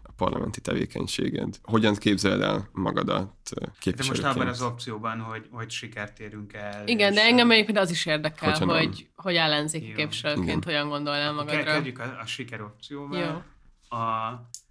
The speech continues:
Speaker 2: de mindkét opciónál szerintem az az alapvetés, hogy, hogy igazából szerintem nekem ilyen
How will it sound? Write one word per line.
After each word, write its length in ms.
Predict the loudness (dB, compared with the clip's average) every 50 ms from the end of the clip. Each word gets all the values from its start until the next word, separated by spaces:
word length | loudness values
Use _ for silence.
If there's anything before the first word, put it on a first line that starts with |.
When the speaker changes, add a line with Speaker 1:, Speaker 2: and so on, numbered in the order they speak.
| -20 -10
Speaker 2:
de 120 | -4 -2 0
mindkét 340 | 0 0 0 -2 -4 -4 -4
opciónál 460 | -6 -6 -8 -8 -8 -6 -6 -6 -4
szerintem 360 | -6 -6 -6 -8 -10 -8 -8 -8
az 120 | -8 -8
az 60 | -8 -10
alapvetés, 840 | -12 -12 -14 -14 -14 -14 -14 -12 -10 -8 -8 -6 -6 -8 -10 -12
hogy, 280 | -12 -12 -12 -12 -12 -12 -14
hogy 180 | -14 -12 -10
igazából 440 | -8 -8 -8 -8 -8 -8 -6 -6 -8
szerintem 440 | -8 -10 -10 -10 -10 -10 -10 -12 -12
nekem 300 | -14 -14 -12 -12 -12 -12
ilyen 460 | -10 -10 -10 -10 -10 -12 -14 -16 -20